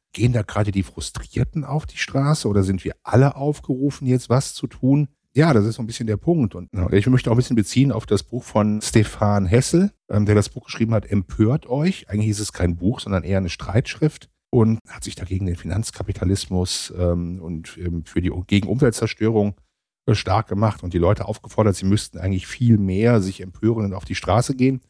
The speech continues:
Jetzt erleben wir genau das. Ja, sind das alles Enttäuschte? Sind das alles Frustrierte? Ähm, und wie müssten wir eigentlich alle aufstehen? Ich wüsste nur nicht, wogegen ich gerade aufstehen sollte, weil ich als Unternehmer ohnehin ständig mich dran drangsaliert fühle. Ich habe aber keine Lobby.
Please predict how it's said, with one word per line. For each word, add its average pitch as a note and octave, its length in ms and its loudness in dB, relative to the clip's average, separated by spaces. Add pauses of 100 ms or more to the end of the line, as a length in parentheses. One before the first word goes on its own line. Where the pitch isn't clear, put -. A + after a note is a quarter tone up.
(520)
Jetzt A#2 300 4
erleben A#2 480 4
wir F2+ 180 2
genau D#2+ 380 -4
das. - 420 -2 (240)
Ja, A2+ 180 0
sind C3+ 160 -2
das - 180 -2
alles A#2+ 240 2
Enttäuschte? G2+ 600 -2
Sind A#2+ 220 -2
das - 160 -4
alles G2 300 0
Frustrierte? C#3 1040 0 (580)
Ähm, A2+ 260 4
und A2+ 160 -6
wie B2 160 4
müssten B2 400 2
wir G#2+ 260 2
eigentlich A2 280 -4 (180)
alle F3+ 300 2
aufstehen? F#2 720 0 (120)
Ich - 160 -4
wüsste C#3 200 4
nur B2 80 4
nicht, - 140 -4
wogegen A#2+ 240 0
ich C3 140 -2
gerade G#2 260 2
aufstehen G2 460 0
sollte, G2 600 0
weil G#2 140 -2
ich A#2 80 -6
als A2+ 140 -2
Unternehmer G#2 560 0
ohnehin A#2 460 0 (220)
ständig C#3 440 2
mich G#2+ 180 0
dran G#2+ 200 0
drangsaliert G2+ 500 4
fühle. D3 220 0
Ich A#2 80 2
habe B2+ 100 0
aber A#2+ 160 0
keine G#2 240 0
Lobby. D3 420 4